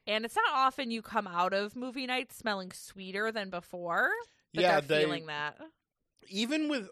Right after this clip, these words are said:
Speaker 2: unproblematic people, they usually try to find, like, something.
Speaker 1: Mm-hmm.
Speaker 2: That usually bounces off, to be fair. They're always
Speaker 1: Right.
Speaker 2: like, "Oh, that was nothing." But they never, like, give people a positive treatment.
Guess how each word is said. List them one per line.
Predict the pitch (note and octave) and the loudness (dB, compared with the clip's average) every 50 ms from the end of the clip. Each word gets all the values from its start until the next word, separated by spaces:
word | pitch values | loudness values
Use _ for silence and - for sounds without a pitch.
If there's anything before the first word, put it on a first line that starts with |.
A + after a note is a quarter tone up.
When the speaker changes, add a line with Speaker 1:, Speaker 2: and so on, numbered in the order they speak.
| _ | _
Speaker 2:
unproblematic | - F3 F#3+ F#3+ D#3+ - F#3 F3 F3+ F3+ E3+ D#3 C#3 C3+ C3+ D3+ F3 E3 _ - | -2 -2 -2 -2 -2 2 2 2 2 2 0 -2 -4 -4 -4 -4 -4 -6 _ -10
people, | F3 F#3 F3 G3 G3+ G3+ | -10 -8 0 2 2 2
they | F3 D#3 D3 | 2 0 -4
usually | B2+ C3+ D#3+ E3+ E3+ E3+ E3 D3+ | -4 -4 -6 -6 -4 -4 -4 -6
try | D3+ - - D3+ C#3+ | -6 -4 -2 -2 -2
to | C#3+ | -2
find, | C#3 - D#3 C3+ C3+ C3 | -4 -4 -6 -6 -6 -6
like, | B2+ A#2 A2+ - | -8 -8 -10 -12
something. | - - - C#3 C#3+ C#3+ - - B2 A2+ G#2+ G#2+ | -14 -10 -6 -6 -6 -6 -8 -10 -12 -12 -10 -12
Speaker 1:
Mm-hmm. | A#2 G3+ G#3+ G#3+ G#3 G3 - - - | -12 -12 -10 -10 -10 -12 -12 -8 2
Speaker 2:
That | F#3+ A#3+ | 2 4
usually | C#4+ F#4 F4+ D#4+ E4 C#4+ | 4 4 2 2 2 2
bounces | E3 D3 D#3+ F3 E3+ - D3 C#3 | 4 6 6 6 6 4 2 2
off, | D3 C#3 C3+ A#2+ - - | 4 4 4 2 0 -4
to | - C#3 | -10 -8
be | C3 A#2 | -8 -8
fair. | - - C3 A#2 A2 G#2+ | -2 -2 -2 -2 -2 -4
They're | G#2+ A#2 | -4 -2
always | A#2+ B2 - F3+ | 0 2 2 2
Speaker 1:
Right. | E3+ A#2+ | 0 0
Speaker 2:
like, | A2+ - A2 | -2 -4 -4
"Oh, | C3 B2 A2 G#2+ | -4 -4 -4 -4
that | A2 A2+ A#2 | -6 -8 -10
was | A2 G#2+ | -12 -12
nothing." | - G#2 G2+ - A2+ G#2+ G#2+ _ - - - - - - _ | -14 -14 -14 -14 -16 -18 -18 _ -20 -20 -20 -20 -20 0 _
But | E3+ F3 | 4 6
they | F3+ F#3 | 6 6
never, | F3+ F3 F3 F#3+ A3 A#3 B3+ B3 | 4 6 6 6 6 8 6 6
like, | A3+ G3+ E3 D3 - | 6 6 6 4 2
give | - D3+ C#3+ - | -2 -4 -4 -4
people | - E3+ D#3 D3+ D3 C3 | -8 -8 -4 0 0 0
a | A2 | 0
positive | - - - C3+ C#3+ C#3+ C3+ B2 A2 F#2+ | -2 -4 -2 0 0 0 0 -4 -6 -8
treatment. | - - - G#2 - - B1+ A1+ | -10 -14 -14 -14 -14 -18 -20 -20